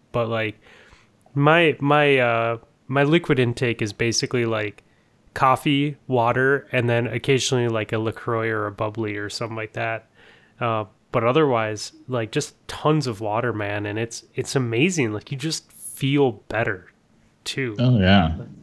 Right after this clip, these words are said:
Speaker 2: And most people
Speaker 1: down with
Speaker 2: are
Speaker 1: water.
Speaker 2: dehydrated. That's
Speaker 1: Yeah.
Speaker 2: just a fact, is that most people probably drink three or four glasses of water a day and, and think that's good enough. And it's,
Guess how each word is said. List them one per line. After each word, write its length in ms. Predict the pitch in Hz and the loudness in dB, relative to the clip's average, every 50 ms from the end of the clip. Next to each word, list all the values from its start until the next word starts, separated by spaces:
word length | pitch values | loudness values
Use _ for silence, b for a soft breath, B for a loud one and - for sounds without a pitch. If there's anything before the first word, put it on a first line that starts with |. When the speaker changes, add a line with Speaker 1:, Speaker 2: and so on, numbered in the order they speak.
| - | 6
Speaker 2:
And 80 | 110 117 | 8 10
most 240 | 123 156 165 170 - | 10 10 8 6 6
people 280 | 170 175 165 - 139 | 6 6 8 6 6
Speaker 1:
down 60 | 123 98 | 4 6
with 40 | 78 92 | 4 4
Speaker 2:
are 200 | 95 101 101 98 | 6 6 6 6
Speaker 1:
water. 280 | 95 82 - 110 - - - - - - | 6 4 2 -2 -8 -14 -20 -20 -4 2
Speaker 2:
dehydrated. 800 | 107 101 95 92 98 95 90 - 87 85 82 78 78 80 104 - - - - - - - - - _ _ _ - | 2 4 4 6 4 4 4 4 2 0 0 0 -2 -4 -6 -8 -12 -18 -20 -20 -20 -20 -20 -20 _ _ _ -2
That's 200 | 90 90 85 - | 0 0 2 2
Speaker 1:
Yeah. 80 | 135 | 2
Speaker 2:
just 380 | - - - - - _ _ - | 2 0 0 -4 -10 _ _ -6
a 80 | 98 92 | -6 -2
fact, 400 | - - 104 101 87 80 - - | 2 4 6 6 4 4 2 2
is 100 | 98 85 | 2 6
that 80 | 104 101 | 6 8
most 220 | 101 110 107 - | 8 8 8 8
people 520 | - 127 - 113 110 113 113 110 110 B B B B B B B B - - | 6 6 8 8 8 8 8 6 4 B B B B B B B B -14 -2
probably 380 | - - 104 104 104 101 104 104 | 2 4 6 6 8 8 8 8
drink 500 | 98 - 101 104 107 107 98 - - - - - - - - - - - - | 8 6 6 6 8 6 4 2 -2 -8 -14 -18 -20 -20 -20 -20 -20 -6 0
three 200 | 113 107 117 120 | 4 8 8 8
or 80 | 120 117 | 8 8
four 280 | 120 127 123 120 113 | 8 8 8 8 8
glasses 400 | 98 101 101 104 104 101 101 - | 8 6 6 6 6 4 4 4
of 80 | 110 98 | 4 6
water 360 | 95 98 107 104 104 101 98 | 6 8 8 8 8 8 8
a 80 | 98 92 | 8 6
day 520 | 95 92 95 92 92 92 92 92 98 95 - - - - - - | 6 6 6 4 4 4 2 2 0 -4 -10 -14 -20 -16 -6 -2
and, 480 | 98 92 90 90 87 87 85 85 85 - - - - - - - - - | 0 2 4 4 4 4 4 2 2 0 -4 -12 -18 -18 -20 -16 -6 0
and 140 | - 98 82 | 2 4 6
think 140 | 107 104 98 | 6 6 6
that's 180 | 104 101 98 - | 6 6 4 4
good 200 | - 110 98 90 | 6 6 6 8
enough. 400 | 87 92 98 104 95 82 82 - | 8 8 8 8 8 6 2 2
And 100 | 92 92 | 2 2
it's, 300 | 90 - 143 - - - | 2 2 0 -2 -4 -8